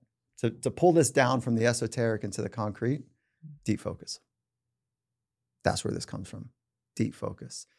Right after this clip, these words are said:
The present moment is the entry point in for high performance. And let's say it's high performing parenting. That sounds weird,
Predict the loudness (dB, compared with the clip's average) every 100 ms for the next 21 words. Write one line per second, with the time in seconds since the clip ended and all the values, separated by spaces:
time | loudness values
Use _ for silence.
0 | _ _ _ _ _ _ _ _ _ _
1 | _ _ _ _ _ 2 6 10 10 8
2 | 4 4 6 4 2 -6 _ _ _ _
3 | _ _ _ _ 0 0 4 6 6 6
4 | 4 -2 -2 -6 -6 -6 -6 -6 -6 -12
5 | _ _ _ _ _ 2 4 4 2 -2
6 | _ -4 -2 0 -4 -6 -4 -2 -4 -8
7 | _ -4 -2 0 0 2 0 0 -2 -4
8 | -2 -2 -4 -2 -6 -8 -14 -18 -10 -10
9 | -4 -2 -2 -4